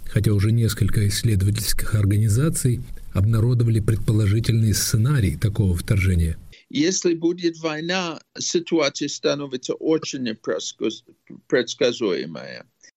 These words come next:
Speaker 2: Ситуация уже не такой беспроигрышной, как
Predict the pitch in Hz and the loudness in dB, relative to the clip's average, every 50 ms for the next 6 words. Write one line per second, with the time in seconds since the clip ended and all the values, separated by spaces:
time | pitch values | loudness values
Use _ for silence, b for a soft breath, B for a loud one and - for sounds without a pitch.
0 | _ _ _ - - - - - 185 180 - - 185 180 165 165 170 165 - - | _ _ _ -10 -8 -6 -2 -2 -2 -2 0 0 0 2 2 0 -2 -4 -6 -4
1 | 170 170 160 - - 165 170 170 165 - - 175 160 160 165 165 165 180 170 - | -4 -4 -4 -6 -6 -6 -6 -6 -6 -8 -6 -6 -6 -6 -6 -8 -8 -8 -8 -8
2 | - 175 160 - - 175 160 156 151 147 - _ - 165 170 170 - _ _ - | -8 -8 -8 -6 -4 -2 -2 -2 -4 -6 -10 _ 0 0 0 0 -2 _ _ -4
3 | 190 190 185 170 151 127 117 101 95 - - - 110 98 87 - - - 120 120 | -2 -2 -2 -2 -2 -2 -4 -4 -4 -6 -10 -10 -10 -10 -10 -8 -4 -2 -2 -2
4 | - - - - | -2 -6 -14 -20